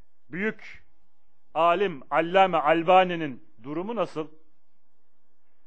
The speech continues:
Şimdi Albani, Allah kendisine rahmet eylesin, ne devlette bir vazifesi vardı,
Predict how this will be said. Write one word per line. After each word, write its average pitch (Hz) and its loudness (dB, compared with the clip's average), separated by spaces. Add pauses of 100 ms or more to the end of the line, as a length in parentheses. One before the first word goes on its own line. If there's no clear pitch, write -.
(260)
Şimdi 202 0 (460)
Albani, 196 4
Allah 180 2
kendisine 175 -2
rahmet 190 0
eylesin, 160 -6 (800)
ne 196 -2
devlette 190 2 (460)
bir 165 -2
vazifesi 170 -2
vardı, 202 0